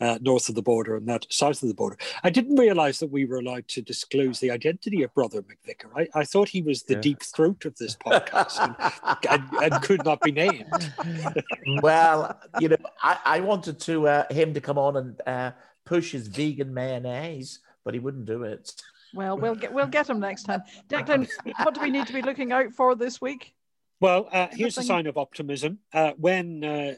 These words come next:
Speaker 1: a study was done to try and determine the cities in the U K most likely to become the next big technology hubs, on the list, Belfast, Dundee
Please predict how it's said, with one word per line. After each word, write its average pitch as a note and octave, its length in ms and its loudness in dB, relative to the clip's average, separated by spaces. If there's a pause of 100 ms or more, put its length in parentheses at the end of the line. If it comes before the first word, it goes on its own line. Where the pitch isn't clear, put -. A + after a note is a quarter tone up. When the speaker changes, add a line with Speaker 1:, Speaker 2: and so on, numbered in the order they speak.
(120)
Speaker 1:
a C#3 160 -2
study E3+ 340 2
was C#3+ 180 -4
done C#3 260 2
to C#3+ 100 -14
try C#3+ 240 -4
and C3 80 -8
determine C3 540 -6
the C3 260 0
cities C#3+ 680 0
in D3+ 180 0
the D3 100 0
U C3 160 2
K B2+ 320 -2 (100)
most D#3+ 400 0
likely B2+ 580 -2
to - 120 -12
become B2+ 420 -8
the A#2 140 -8
next D3 420 -4 (200)
big D3 260 4 (480)
technology D#3 720 0
hubs, E3 500 -2 (360)
on F3 240 4
the D#3 80 4
list, D3+ 360 0 (200)
Belfast, D3+ 640 0 (300)
Dundee C3+ 560 0